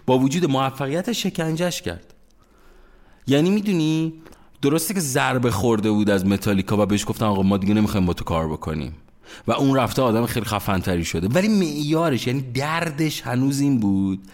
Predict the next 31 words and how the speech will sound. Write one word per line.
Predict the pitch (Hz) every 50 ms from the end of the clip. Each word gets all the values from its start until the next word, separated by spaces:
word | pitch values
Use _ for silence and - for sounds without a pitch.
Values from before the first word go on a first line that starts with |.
| - - - - -
که | - 185
آقا | 175 180
برای | 165 170 175 170
چی | 175 - 196
منو | 185 170 156 139
از | 135 123 120
متالیکا | 120 113 123 120 107 107 - 107 101
انداختن | 95 92 92 95 - - 98 95 92
بیرون؟ | - - - 87 - - - _ _ _ _ _ _ _ _ _ _ _ _ _ _ _ _ - - _ _ _ -
خ-، | - - - - -
خیلی | - - - 165 175 185 190 185 170 175
بده | 147 139 127 120 110 113 107
ها. | 107 107 107 107
یعنی | 110 113 117 139
تو | 135 - 165 -
اگه | - 131 135 147
بخوای | 143 147 - 135 127 120
ما | 117 113
این | 110
تصور، | - 117 110 - 127 113 107 -
این | 151 156 160
اتفاق | 147 - - - 151 - - - - - - - - - - _ _ _ _ - - 101 101 - 113 127
بذار | 143 131 151 -
خ-، | - - -
راحت | 120 123 120 113 120 127 123
بگم | 110 101 101 98
برای | 101 107 -
خود | - 131 127
منم | 123 113 113 107 104 101 98
افتاده | 82 - - - 82 80 82 80
بود | 67 60 71 - -